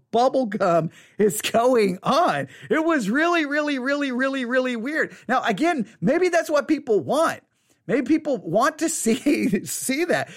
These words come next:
It was just weird to me. Like, so someone, someone decided to go live,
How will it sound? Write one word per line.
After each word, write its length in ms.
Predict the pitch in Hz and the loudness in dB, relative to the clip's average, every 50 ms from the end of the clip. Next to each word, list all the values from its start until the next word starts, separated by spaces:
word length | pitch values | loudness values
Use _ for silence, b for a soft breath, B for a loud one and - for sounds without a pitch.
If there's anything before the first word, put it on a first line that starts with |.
| B 151 B | B -6 B
It 140 | 220 294 311 | -2 0 2
was 160 | 349 349 - | 2 0 0
just 300 | - 302 277 247 - 190 | 0 0 -2 -2 -2 -4
weird 500 | 165 156 240 294 330 359 359 349 339 - | -4 -2 -2 0 0 0 0 0 -2 -2
to 100 | 247 214 | -2 -2
me. 240 | 196 196 165 151 165 | 0 -2 -2 0 2
Like, 300 | 175 175 165 160 b b b b b b | 2 2 0 -2 b b b b b b
so 380 | _ - - 247 233 208 175 - | _ -2 0 2 4 4 2 0
someone, 640 | 143 - - 233 262 277 302 302 294 285 254 196 190 - | -2 -2 0 0 0 2 2 0 0 0 -2 -4 -8 -4
someone 300 | - 262 262 277 285 262 | -2 -2 0 0 0 0
decided 480 | 262 240 - 247 226 233 226 226 208 | -2 -2 0 0 0 2 2 0 0
to 60 | 220 | 0
go 280 | 196 170 214 208 202 196 | 0 0 2 2 2 2
live, 640 | 180 185 214 277 320 311 190 170 - 180 185 180 170 | 2 2 2 2 0 0 0 0 0 0 -2 -2 -6